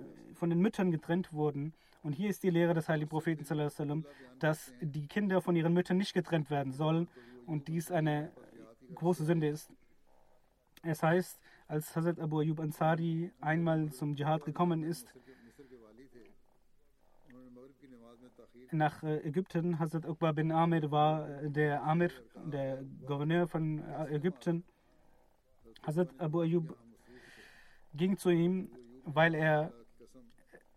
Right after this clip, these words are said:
das Gebet später verrichtet hatte. Und Hazrat Abu Ayyub sagte zu ihm: „Was hast du getan?“ Und er sagte: „Wir waren beschäftigt.“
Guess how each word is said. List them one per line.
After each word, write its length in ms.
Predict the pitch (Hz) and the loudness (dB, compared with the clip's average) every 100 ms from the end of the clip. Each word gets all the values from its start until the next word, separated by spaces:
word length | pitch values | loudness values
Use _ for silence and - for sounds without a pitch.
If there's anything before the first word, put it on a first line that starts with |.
| - | -14
das 460 | 147 156 160 - - | -4 -2 -2 -6 -6
Gebet 340 | 151 165 170 | -2 2 0
später 380 | - 220 208 196 | 0 0 2 2
verrichtet 480 | 165 165 - 165 - | 4 2 2 2 2
hatte. 360 | 147 - 147 196 _ 117 113 113 113 123 123 143 - | -2 -2 -8 -8 _ -20 -20 -20 -20 -20 -20 -20 -6
Und 160 | 160 156 | 0 2
Hazrat 260 | 170 175 | 4 2
Abu 220 | 175 160 | 0 2
Ayyub 280 | 156 156 180 | 4 4 4
sagte 300 | 160 160 165 | 4 2 2
zu 200 | 151 160 | -4 -2
ihm: 320 | 151 165 185 151 120 - - - | 2 2 2 -2 -14 -20 -20 -6
„Was 140 | 160 | 0
hast 200 | 185 170 | 2 2
du 60 | 165 | 2
getan?“ 500 | 165 165 185 165 117 110 _ _ _ _ _ _ _ _ | 0 4 4 2 -2 -16 _ _ _ _ _ _ _ _
Und 160 | 151 151 | -8 -2
er 140 | 151 | 0
sagte: 560 | 156 170 - 165 165 151 | 4 2 2 0 2 0
„Wir 100 | 151 | 0
waren 220 | 160 165 | 2 0
beschäftigt.“ 720 | 156 208 220 156 147 - - | 0 -2 -4 -4 -6 -8 -20